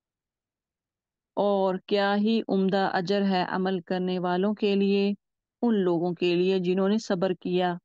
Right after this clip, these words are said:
अब यहाँ भी सब्र की बात आ रही है, अमल किया, सब्र किया और अपने रब पर भरोसा करते रहे। कितने ही जानवर हैं जो अपना रिज्क उठाए नहीं फिरते,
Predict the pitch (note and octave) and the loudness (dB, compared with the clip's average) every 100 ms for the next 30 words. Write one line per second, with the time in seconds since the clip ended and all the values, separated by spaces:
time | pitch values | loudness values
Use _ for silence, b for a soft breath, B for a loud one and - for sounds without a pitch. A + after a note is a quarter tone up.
0 | _ _ _ - F3+ F#3+ G3+ G#3 A3+ A#3 | _ _ _ -6 -2 0 0 0 0 -2
1 | G#3 F#3 F#3+ G3 F3+ F3 F3 F3+ F3+ F#3+ | -2 0 -2 -2 0 0 -2 -2 0 0
2 | G3 A3 C4+ _ _ _ _ _ - F#3 | 0 -2 -2 _ _ _ _ _ -4 0
3 | F#3+ F#3+ G3 G3+ A#3 C#4 - - F#3 G3 | 0 0 0 0 0 -4 -8 -4 -2 -2
4 | F#3+ G3 F#3 F3+ F#3 - _ _ - F#3+ | -4 -4 0 0 -2 -6 _ _ -4 -2
5 | - F#3+ F3 F3 G3+ - A3 G#3 F3+ F3+ | -2 -2 0 0 -2 -2 -2 0 0 0
6 | F3 - G3 G3 F#3 - G3 F#3+ F#3 F#3 | -2 -2 -2 -2 -4 -4 -2 0 0 0
7 | F3+ F3 - _ _ _ _ _ _ _ | 0 -2 -6 _ _ _ _ _ _ _
8 | - - A#3 A#3 A#3 A3+ G3+ G#3 G#3 G3+ | -6 -2 0 0 2 2 2 2 2 0
9 | G3+ A#3 F3+ F#3+ F#3+ G3 G#3 G#3 G3+ F#3+ | -2 -4 -2 0 2 2 0 0 0 0
10 | F#3 F3 F#3 F3 G3 F#3 - F#3+ - F3 | -2 -2 -2 0 0 -2 -4 -6 -2 -2
11 | F3+ F#3+ F3+ F3 F#3+ - G3 - F#3 F3 | 0 0 -2 -2 -4 -4 -4 -2 0 0